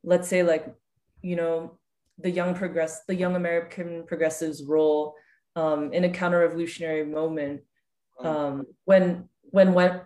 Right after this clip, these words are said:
Speaker 1: when empire is collapsing, but Asia is rising, and we can find that kind of blueprint in Russia and America. And then, you know, Divya, like you had said, there's World in Africa, um, there's Black Reconstruction, which can kind of explain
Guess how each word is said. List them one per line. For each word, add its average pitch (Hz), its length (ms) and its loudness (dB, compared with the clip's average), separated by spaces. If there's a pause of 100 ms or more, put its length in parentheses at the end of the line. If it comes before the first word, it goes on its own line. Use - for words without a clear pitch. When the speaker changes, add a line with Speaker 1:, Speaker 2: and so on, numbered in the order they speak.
Speaker 1:
when 190 220 2
empire 190 440 0
is 170 160 -2
collapsing, 160 920 -6
but 160 180 0
Asia 175 380 2
is 143 200 -2
rising, 147 640 -2
and 160 260 -6
we 170 120 -2
can 175 180 -4
find 170 380 0
that 143 240 0 (560)
kind 175 240 0
of 147 160 -2
blueprint 175 480 0
in 160 180 -4
Russia 160 380 -2
and 165 80 -4
America. 156 720 -4
And 160 460 -2 (640)
then, 180 360 4
you 190 100 0
know, 170 260 6
Divya, 175 360 -2
like 165 200 0
you 165 80 -2
had 160 100 -4
said, 170 160 -2
there's 160 260 -2
World 165 220 0
in 160 120 -6
Africa, 170 920 -4
um, 151 380 -2 (280)
there's 196 200 2
Black 185 260 2
Reconstruction, 185 600 -4
which 160 180 -4
can 175 180 -6
kind 180 320 0
of 165 100 0
explain 165 640 -2